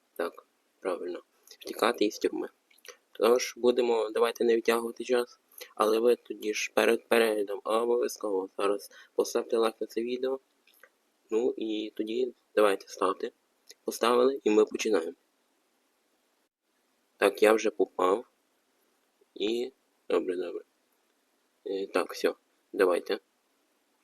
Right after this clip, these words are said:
Будемо втікати із тої тюрми. Так, в мене є така дубінка поліцейська, добре. Тут дуже такий... Так, що? Добре.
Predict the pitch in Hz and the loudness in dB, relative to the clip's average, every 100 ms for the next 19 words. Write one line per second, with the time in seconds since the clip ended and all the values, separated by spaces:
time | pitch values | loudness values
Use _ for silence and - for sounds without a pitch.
0 | _ _ 104 117 123 117 113 - - - | _ _ -6 0 0 0 -2 -6 -14 0
1 | - 123 123 117 - 117 113 - 110 101 | 4 4 2 -4 2 2 2 2 2 2
2 | 92 _ _ _ _ _ _ - - 87 | -2 _ _ _ _ _ _ -8 -4 -4
3 | - _ 107 110 113 110 107 101 _ _ | -6 _ 0 2 2 0 -4 -6 _ _
4 | _ _ _ - - 95 101 98 98 98 | _ _ _ -12 -2 -2 -2 2 2 2
5 | - - 113 120 - 113 - 123 104 92 | -6 -2 -2 0 0 0 0 -6 -4 -6
6 | 92 101 110 _ _ _ _ _ _ _ | -6 -8 -12 _ _ _ _ _ _ _
7 | - _ _ - 107 110 117 131 139 131 | -20 _ _ -2 -2 0 4 4 4 -2
8 | - 123 - _ _ - - - _ - | -2 0 0 _ _ -4 -4 -4 _ 0
9 | 120 143 _ _ _ _ _ _ _ _ | 2 2 _ _ _ _ _ _ _ _
10 | - 98 92 90 120 | -18 -10 -8 -2 -2